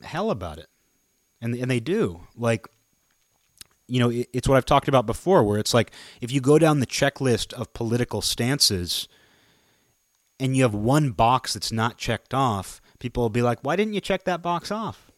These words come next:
And you're like, "Oh, well, actually, you know, even though I, even though I think abortion should be legal, I don't think we should have restrictions on guns,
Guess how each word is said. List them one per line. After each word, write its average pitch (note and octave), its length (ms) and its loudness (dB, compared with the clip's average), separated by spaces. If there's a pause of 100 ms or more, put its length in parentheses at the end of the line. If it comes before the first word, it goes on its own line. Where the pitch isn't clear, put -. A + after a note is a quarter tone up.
(720)
And A2+ 80 -8
you're A#2 80 0
like, B2+ 160 -2
"Oh, F3+ 160 6
well, D3+ 160 4
actually, D#3+ 420 -2
you C#3+ 160 -2
know, C3 160 0
even D#3 240 -2
though D3 240 0
I, B2 200 0 (420)
even D3+ 220 -6
though D#3+ 120 0
I B2+ 80 0
think D3+ 300 -8
abortion B2+ 500 -4
should A#2+ 240 -8
be A2 160 -4
legal, A2+ 640 -6 (1900)
I G#2 60 -8
don't C3+ 260 -2
think D3+ 200 -6
we C3+ 100 -2
should B2 160 -8
have A#2+ 240 -2
restrictions A#2 600 -6
on A#2 160 -6
guns, A2+ 920 -4